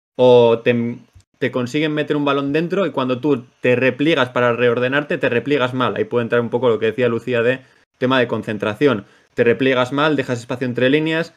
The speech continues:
te juntan un par de pases y como la Real siempre tiene alguien que corre, te salen. Y a la hora de sacar la pelota, pues lo que decía, eh, buscas meter a Gundo entre centrales,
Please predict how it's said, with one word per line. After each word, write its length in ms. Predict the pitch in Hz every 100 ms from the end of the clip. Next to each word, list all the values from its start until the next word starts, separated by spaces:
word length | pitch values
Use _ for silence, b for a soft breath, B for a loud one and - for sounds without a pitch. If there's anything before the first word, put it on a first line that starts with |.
| b _ _
te 100 | 117
juntan 280 | 131 127 123
un 100 | 120
par 140 | 120
de 80 | 120
pases 320 | 123 139 135
y 40 | 123
como 200 | 110 110
la 120 | 110
Real 180 | 123 123
siempre 260 | 135 120
tiene 180 | 127 123
alguien 240 | 117 120 113
que 120 | 117
corre, 240 | 135 135
te 120 | 117
salen. 400 | 110 127 101 98 b b b _ _ _ _ -
Y 100 | 131
a 80 | 131
la 80 |
hora 100 | 139
de 100 | 131
sacar 260 | 127 120 135
la 140 | 143
pelota, 500 | 147 156 156 165 107 _ _ _ _ _ _ _ _ _ _ -
pues 120 | 117
lo 100 | 123
que 80 | 117
decía, 520 | 117 135 117 156 - _ -
eh, 500 | 120 107 107 123 - _
buscas 400 | 131 143 143 135
meter 240 | 131 123 131
a 40 |
Gundo 320 | 123 147 143 127
entre 200 | 120 117
centrales, 640 | 127 127 143 117 101